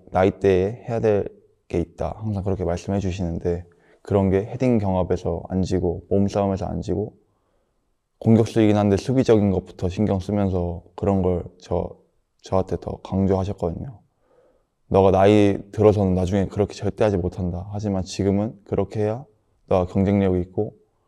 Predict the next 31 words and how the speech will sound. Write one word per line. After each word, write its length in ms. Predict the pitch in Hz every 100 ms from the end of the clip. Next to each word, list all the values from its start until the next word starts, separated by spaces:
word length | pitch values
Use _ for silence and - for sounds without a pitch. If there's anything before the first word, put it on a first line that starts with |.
| _ _ _
더 200 | - 92
좋은 280 | - 95 92
모습을 360 | 92 92 87
보여주고 480 | 95 92 90 92 101 -
그래야 280 | - 107 104
경기를 360 | - 98 98 98
뛸 140 | 110
수 140 | -
있고 280 | - - 104
경기를 360 | - 101 101 101
뛰어야 220 | 117 110
골을 300 | 104 - 123
넣을 100 | 92
수 140 | 90 82
있다." 340 | - - - -
이렇게 420 | 98 95 90 87 - _ _ _ _
저한테 260 | - 92 87
말씀해 340 | 87 87 95
주시거든요. 540 | - 92 90 85 87 - _
항상. 320 | - 101 101 - _ _ _ _
그래갖고 260 | _ 95 -
그런 320 | - 107 107
거에 160 | 98 92
좀 500 | 104 95 92 90 - _ _ _ _ -
더 140 | 87
많이 260 | 85 87 85
신경을 420 | - 104 98 87
많이 160 | 85
썼던 320 | 85 - 107 90
것 80 | -
같아요. 200 | -